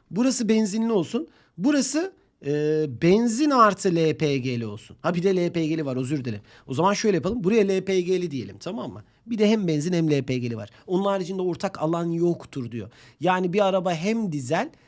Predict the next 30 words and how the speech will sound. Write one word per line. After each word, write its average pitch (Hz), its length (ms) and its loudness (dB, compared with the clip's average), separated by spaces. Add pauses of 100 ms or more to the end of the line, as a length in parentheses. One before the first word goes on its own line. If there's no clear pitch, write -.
(120)
hem 226 320 0
benzinli 143 480 2
olamaz 208 580 2
diyor. 254 160 0
Böyle 226 540 0
bir 240 120 4
bölge 254 280 0
yok 247 220 0
hocam 131 360 -4
diyor. 95 140 -18 (260)
Hatta, 285 320 0
hatta 247 440 2
üçünü 277 420 4
birden 254 380 2
taşıyan 233 460 -2
bir 214 160 0
araç 220 200 0
özelliği 208 480 -2
de 175 40 2
yok. 170 240 -4
Bunu 175 280 0
da 226 100 0
kapat 147 400 -8
diyor. 180 180 -6 (280)
Hatta, 262 360 -2
hatta 226 320 -2
bir 240 80 2
araba 202 300 0
dizel 220 280 2
olup 180 280 -2